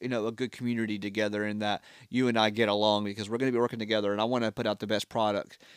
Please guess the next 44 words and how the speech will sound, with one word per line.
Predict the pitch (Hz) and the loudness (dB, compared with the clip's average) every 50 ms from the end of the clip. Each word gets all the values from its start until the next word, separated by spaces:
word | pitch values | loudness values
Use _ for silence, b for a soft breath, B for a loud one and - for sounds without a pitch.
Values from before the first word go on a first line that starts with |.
| 139 B | -14 B
And | 107 117 | -2 -2
I | 110 | 0
know | 104 | 0
you | 95 101 107 147 170 | 0 0 2 4 6
wanna | 165 160 139 127 | 6 6 6 4
put | 127 139 123 | 2 4 4
out | 113 110 | 4 2
the | 113 110 | 2 2
best | 110 107 - - | 0 0 -2 -2
product. | - 110 107 104 101 98 | -2 -2 -2 -2 -2 -4
And | - - 110 107 104 104 - - | -6 -8 -6 -6 -8 -8 -10 -10
if | 110 110 - | -12 -12 -12
we | 123 120 139 151 151 151 147 135 | -8 -2 2 4 4 4 4 4
are | - 123 120 | 4 4 4
not | 120 117 110 110 | 4 2 2 2
getting | 110 113 113 107 104 | 2 0 0 0 -2
along, | 107 104 104 104 110 | 0 0 0 0 0
the | 107 107 | 0 -2
best | 101 110 107 - | -2 -2 -4 -4
product's | - - 113 104 92 - - | -2 -4 -2 -2 -4 -6 -6
not | 113 101 - | -10 -10 -8
gonna | 98 95 | -10 -8
show | 98 - - 104 82 | -6 -6 -6 -6 -6
itself." | 67 - - - - - - | -4 -6 -6 -6 -6 -10 -8
So | - - 113 110 107 B B B B B | -4 -2 -2 -2 -2 B B B B B
just, | - 202 226 - - - | 6 6 8 6 6 0
you | 220 | 2
know, | 202 190 180 175 175 | 6 6 8 8 6
just | 170 170 151 131 | 4 0 0 4
being | 151 147 151 151 135 | 6 6 6 6 6
honest | 120 127 131 143 135 - 143 | 6 6 6 6 4 -2 -2
and | 127 | -2
being | 131 120 | 0 0
like, | 120 113 | -2 0
"Hey, | 123 151 151 135 107 87 73 95 104 104 - - | 2 2 4 4 4 2 -2 -8 -12 -12 -8 -4
I | - 120 | -2 -2
wanna | 120 127 135 139 139 | 0 0 0 0 0
make | 143 139 135 | 0 -2 0
sure | - 160 151 | 0 2 2
that | 143 139 | 2 2
we | 147 147 143 | 2 2 0
get | 143 147 | 0 0
along," | 139 139 151 151 147 120 98 90 - B B B B B B B B B - | 2 2 2 4 2 2 0 -2 -8 B B B B B B B B B 0
um, | 131 135 139 135 135 135 131 127 127 | 2 4 4 4 4 2 0 -4 -10